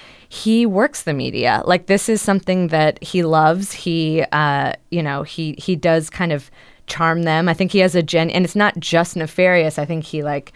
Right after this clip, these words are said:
you know, he likes the attention. He, you know, he's planting stories. He's milking journalists for their info too. And I think he also fundamentally understands, he says it in the film, you know, that being in the mainstream media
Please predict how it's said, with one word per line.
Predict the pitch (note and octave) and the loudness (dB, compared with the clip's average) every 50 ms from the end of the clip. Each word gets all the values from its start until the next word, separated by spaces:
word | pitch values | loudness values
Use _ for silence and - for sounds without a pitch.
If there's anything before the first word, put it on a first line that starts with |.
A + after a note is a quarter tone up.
| - - - - - _ _ | -20 -20 -20 -20 -20 _ _
you | - F3+ | -2 0
know, | E3 D#3 D3 C#3 D3+ D#3 - - D3+ - - - - - | 0 0 0 -2 -2 -4 -6 -10 -14 -20 -20 -16 -14 -4
he | - G3+ G#3 | 0 2 4
likes | F#3+ F#3+ G#3 A3 - - | 4 4 4 2 0 -4
the | - A3 G#3+ | 0 0 0
attention. | G#3 - - F3 E3 F3 - - E3+ E3+ E3+ F3 F3 | 0 0 -2 -2 -2 -2 -2 -2 -2 -2 0 -2 -2
He, | E3 D3+ - - - - - - _ _ | -4 -4 -6 -8 -8 -10 -14 -16 _ _
you | - E3+ F3 | -4 -2 -2
know, | D#3+ D#3 D#3 | -2 -2 -4
he's | C3+ - E3+ D#3 D#3 - - - - - - _ | -4 -4 -4 -4 -4 -4 -8 -12 -18 -20 -18 _
planting | - - G3 F3 F#3+ F3+ - E3 F3 D#3+ | -6 -4 -2 0 0 0 -2 -2 -4 -4
stories. | - - E3+ E3 D#3+ D#3+ E3 D#3+ - | -2 -2 0 2 4 4 2 2 0
He's | - - G#3 F#3+ | -2 -2 -2 0
milking | F#3+ F#3 F#3+ G3+ G3 - G3+ G3 G3 | 2 2 2 2 2 2 0 0 2
journalists | F3 E3+ E3+ E3+ E3+ E3+ E3 D3+ - | 2 2 2 2 2 2 0 0 -2
for | - C3+ C#3 | -6 -6 -2
their | C#3 D#3 F#3 G#3 G#3+ | 0 2 4 4 4
info | G#3 - F#3+ G3 F#3 - - F3 F3+ F3 | 4 2 0 0 0 0 2 2 2 2
too. | - - F3+ D#3+ D#3+ D#3 D#3 D#3 D#3 - - - - - - - - | 0 -2 0 0 2 2 0 -2 -4 -8 -14 -18 -18 -18 -10 -4 -2
And | E3+ E3+ E3+ E3 E3 D#3 D3+ - - - - - - - _ | 0 2 2 2 2 0 -2 -4 -10 -18 -20 -20 -20 -10 _
I | D3 D#3 | -8 -4
think | - F3 E3 C#3 | -2 -4 -4 0
he | - E3+ D#3+ | 0 2 4
also | D3 D3+ - - D#3 D3+ | 4 2 2 2 0 2
fundamentally | - - D3+ D3+ D3+ D3 D3 D3 D3 - D3+ | 2 -2 -2 -2 0 -2 -2 -2 -4 -4 -6
understands, | D3+ D3+ D#3 D3+ - - G3 G#3+ G3+ F#3+ - | -4 -4 -6 -4 -2 0 0 0 0 -2 -2
he | - D3+ | -4 -8
says | C#3+ - D#3 D3 D3 | -4 -2 -2 -2 0
it | D3 D3+ D3+ | -2 -2 -2
in | D3+ D3+ | -2 -2
the | D3+ | -4
film, | D3+ - F#3+ F#3+ F#3+ F3 D3+ D#3 | -2 -2 0 0 2 0 0 -2
you | D#3 D3+ | -2 -2
know, | D3+ D3 D3 | 0 0 -2
that | C#3+ C#3+ C#3+ D3 _ _ | -2 -2 -4 -6 _ _
being | - E3+ E3 E3+ E3+ | -2 -2 0 0 0
in | E3 | -2
the | E3 | -2
mainstream | D#3+ D#3 D#3 D3 - - D#3+ D3+ D3+ | -2 -2 -4 -4 -4 -4 -4 -2 -2
media | D3 C#3+ C3+ C#3+ C#3+ C#3 C#3 C#3+ C#3+ D3 | -4 -4 -4 -4 -2 -2 0 0 -2 -2